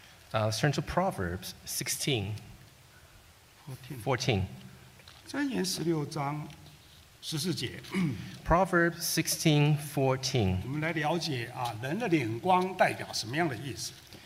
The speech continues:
Speaker 1: So here we're going to understand what it means when it talks about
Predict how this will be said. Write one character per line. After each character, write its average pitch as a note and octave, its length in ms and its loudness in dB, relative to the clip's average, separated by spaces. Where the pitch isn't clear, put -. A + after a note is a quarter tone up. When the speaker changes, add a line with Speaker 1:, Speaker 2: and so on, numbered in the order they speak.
Speaker 1:
So D3 320 0
here F#3+ 320 4
we're E3 140 6
going E3 240 6
to - 140 -6
understand D#3+ 920 2
what C3 200 0
it C3 140 0
means A#2 760 4
when G#2+ 260 2
it G#2 80 -4
talks A#2 360 0
about G2 420 0